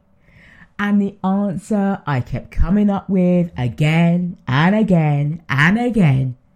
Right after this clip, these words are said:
was no. No, I wasn't. But where did that leave me? Clearly, I needed a new definition of what work should be to me. A new definition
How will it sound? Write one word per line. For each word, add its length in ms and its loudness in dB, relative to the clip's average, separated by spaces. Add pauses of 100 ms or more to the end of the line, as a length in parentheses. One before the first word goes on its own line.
(360)
was 260 -2
no. 320 -2 (680)
No, 480 0 (220)
I 200 -2
wasn't. 380 -4 (1120)
But 140 -2
where 180 4
did 160 -4
that 180 0
leave 300 0
me? 260 -2 (580)
Clearly, 880 -4 (200)
I 160 0
needed 400 2
a 60 2
new 760 6
definition 800 -2 (320)
of 160 -2
what 260 -6
work 420 -4
should 260 -2
be 420 -2
to 140 -2
me. 320 0 (800)
A 80 0
new 640 4
definition 720 -4